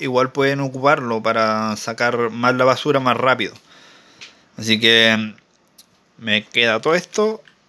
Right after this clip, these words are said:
Y cuando ya tenga el teclado listo, se los muestro y lo vamos a probar, pues, si se echó a perder o no. <laughs> Y como seguimos,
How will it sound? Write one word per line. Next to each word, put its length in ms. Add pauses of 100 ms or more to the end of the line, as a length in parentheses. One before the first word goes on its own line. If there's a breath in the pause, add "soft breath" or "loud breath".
(240)
Y 160
cuando 280
ya 440
tenga 260
el 140
teclado 500
listo, 560 (240)
se 180
los 120
muestro 720
y 220
lo 180
vamos 320
a 80
probar, 320
pues, 240
si 460
se 240
echó 220
a 20
perder 340
o 60
no. 200
<laughs> 60 (3250 soft breath)
Y 160
como 220
seguimos, 600